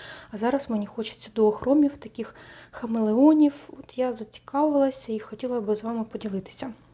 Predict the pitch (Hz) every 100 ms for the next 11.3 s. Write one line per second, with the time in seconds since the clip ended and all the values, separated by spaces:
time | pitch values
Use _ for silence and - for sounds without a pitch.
0 | _ _ _ _ - - - 240 247 233
1 | 240 214 - - 269 247 - 254 - -
2 | _ - - - - - - - 269 311
3 | 269 - - 233 - 254 240 240 - -
4 | 240 226 226 302 349 - 233 220 220 269
5 | 269 240 226 233 240 240 226 220 - 226
6 | 233 233 226 - 226 233 240 277 392 -
7 | - 233 226 _ _ - - _ _ _
8 | _ - - - 240 202 214 208 202 -
9 | - _ _ - - - - 240 - 311
10 | 285 254 - 349 381 370 285 254 254 254
11 | 240 302 349